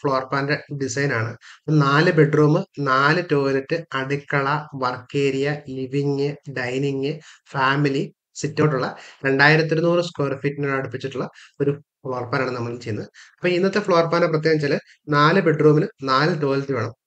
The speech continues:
പക്ഷേ ഈ, ഈ ബെഡ്റൂമിലേക്ക് ആ ടോയ്ലറ്റിന്റെ ഡോറുകളൊന്നും ബെഡ്റൂമിലേക്ക് തുറക്കുന്ന രീതിയിലായിരിക്കാൻ പാടില്ല എന്നാണ് ക്ലയന്റ് പറഞ്ഞിരിക്കുന്നത്. അതുപോലെ തന്നെ ഒരു guest living ആണ് ആദ്യം. ആ guest living നല്ല spacious ആയിട്ട് വേണം. ആ ഗസ്റ്റ് ലിവിംഗിലേക്ക് ബെഡ്റൂമിന്റെ ഡോറുകളൊന്നും പാടില്ല. അതുപോലെ തന്നെ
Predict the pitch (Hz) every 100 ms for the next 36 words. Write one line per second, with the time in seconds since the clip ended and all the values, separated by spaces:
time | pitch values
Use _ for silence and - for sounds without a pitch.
0 | _ - 170 185 - 165 160 147 165 170
1 | 175 175 - 143 156 151 156 160 170 156
2 | 147 156 156 151 147 135 143 143 147 151
3 | 143 123 135 135 127 131 120 117 131 131
4 | 120 120 127 123 113 110 104 107 107 98
5 | 98 147 - 175 185 175 160 180 175 156
6 | 151 151 - 170 170 170 143 127 113 202
7 | - 139 151 139 - 156 160 175 196 139
8 | 139 151 - 135 160 160 147 127 117 -
9 | _ _ _ 170 180 160 156 170 170 170
10 | 160 165 180 247 - _ _ 143 139 160
11 | 165 165 143 139 143 143 135 151 120 117
12 | 107 160 - _ _ _ 147 165 175 175
13 | 156